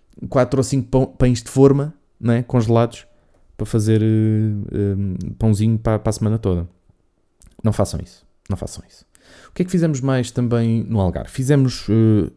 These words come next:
trilhos, que é uma coisa que eu nunca tinha feito no Algarve. Eu comecei nesta coisa de fazer trilhos nas férias há relativamente pouco tempo, se calhar há um ano,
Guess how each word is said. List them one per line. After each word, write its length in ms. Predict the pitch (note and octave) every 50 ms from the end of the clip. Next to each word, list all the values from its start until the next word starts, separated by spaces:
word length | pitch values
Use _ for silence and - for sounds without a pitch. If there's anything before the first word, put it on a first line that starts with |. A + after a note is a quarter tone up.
| - _
trilhos, 600 | _ - D3+ C#3 A#2+ A2+ A2+ C#3 - - - _ _ _ _ _ _ _ _ _ _ _ _ _ _ _ _ _ _
que 80 | -
é 20 | D3
uma 100 | D3+ C#3+
coisa 280 | - D#3 C#3+ C3+ C3
que 120 | C3 - D3
eu 120 | C#3+ C#3
nunca 640 | D#3 F3 G#3 C4+ D#4 D#4 D#4 C4+ G#3+ G3 - G3 F#3
tinha 300 | F3+ - C#3 D3 C3 A#2+
feito 400 | - - C3 A#2 A2 A2 - A#2
no 120 | A#2 A2
Algarve. 340 | G2 F#2+ F2+ E2 D2+ D#2 - _ _ _ _ _ _ _ _ _ _ _ _ -
Eu 100 | B2 A2
comecei 520 | - B2+ B2+ - - C3 A#2 A2+ A2 A2+ A2
nesta 300 | A#2 A#2 A#2 A2 - A#2
coisa 340 | - - B2 G#2+ G2+ G#2 G2
de 340 | F#2 G#2 A2 A2+ A2 G#2+ G#2
fazer 440 | F#2 - - G#2+ G2 G2+ A2 G#2+ F#2
trilhos 440 | - _ - A2 A2+ G#2+ G2+ G2 G2+
nas 160 | G2+ G#2 G2
férias 420 | - - A2+ G#2+ G#2 A#2 A2+ G#2 A2
há 260 | A2+ A2 A2 A2 A2
relativamente 720 | G#2+ - - A#2+ A#2 A2 A#2+ B2+ G#2+ A2 A2+ A#2+ A#2 A2 A2+
pouco 260 | - A#2+ - - -
tempo, 260 | - D3 C#3 A#2 G#2+
se 60 | -
calhar 280 | - G2+ G2 G2+ G2+ G2
há 80 | G2+ G2+
um 240 | G2+ G#2 G#2 G#2
ano, 400 | A2 A2+ G#2+ G2+ F#2+ F#2 F2+ F#2